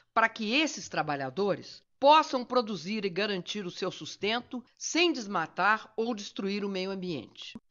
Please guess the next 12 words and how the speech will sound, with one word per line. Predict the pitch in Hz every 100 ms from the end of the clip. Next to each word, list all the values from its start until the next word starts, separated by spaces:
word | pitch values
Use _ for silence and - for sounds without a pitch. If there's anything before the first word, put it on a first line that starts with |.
| _ _
A | -
combinação | 233 311 311 320 277 233 - 180 165
de | 160
uma | 190 208
fiscalização | 202 - 233 196 190 202 - - 226
forte | - 139 120 - - - - _ _
com | 226
ações | 240 214 - 262 285 285
que | 277
permitem | - 214 156 147 147 165
a |
exploração | 160 208 196 175 - 226 240